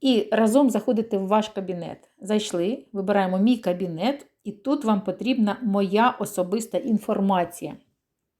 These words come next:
Заходимо в особисту інформацію, прокручуємо трошки нижче,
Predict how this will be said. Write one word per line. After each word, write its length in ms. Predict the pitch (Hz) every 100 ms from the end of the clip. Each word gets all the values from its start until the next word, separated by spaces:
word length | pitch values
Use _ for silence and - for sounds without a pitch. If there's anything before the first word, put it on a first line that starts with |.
| _ _ _ _ _ - - - - _
Заходимо 880 | 165 151 220 - 277 269 240 214 202
в 140 | 196
особисту 520 | 202 196 208 247 - 196
інформацію, 840 | 190 208 196 175 208 226 240 226
прокручуємо 720 | 233 233 254 262 262 214 202
трошки 460 | 202 220 233 - 220
нижче, 460 | 208 233 277 -